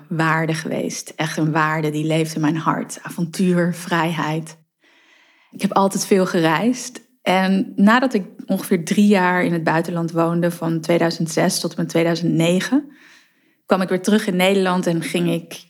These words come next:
ja, mijn carrière beginnen. Werkte ik als trainer, coach voor allerlei verschillende organisaties.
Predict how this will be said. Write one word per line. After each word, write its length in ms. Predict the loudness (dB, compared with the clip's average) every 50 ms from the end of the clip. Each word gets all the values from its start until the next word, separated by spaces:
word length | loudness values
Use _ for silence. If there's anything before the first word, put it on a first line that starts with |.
| _
ja, 240 | -12 -8 -6 -4 -4
mijn 260 | -2 0 0 -2 -2
carrière 840 | -2 -4 -2 -2 0 0 0 0 0 0 -2 -2 -4 -4 -4 -6 -10 -18 -20 _ -10
beginnen. 680 | -10 -8 -2 0 0 2 2 2 2 0 -2 -4 -12 -16 -20 -20 -20 -20 -20 -12 -4
Werkte 440 | -2 0 0 0 -2 -2 -2 -2 -2
ik 120 | 0 -2
als 180 | -4 -4 -4 -4
trainer, 500 | -2 0 2 2 2 2 0 -2 -4 -4
coach 380 | -2 0 0 2 0 0 -4
voor 280 | -4 -6 -4 -4 -2 -2
allerlei 380 | -2 0 0 2 2 2 0 0
verschillende 400 | -2 -4 -4 -2 0 0 2 2
organisaties. 1160 | 2 0 0 0 -2 0 2 2 2 2 0 -2 -6 -2 2 2 2 2 0 -8 -12 _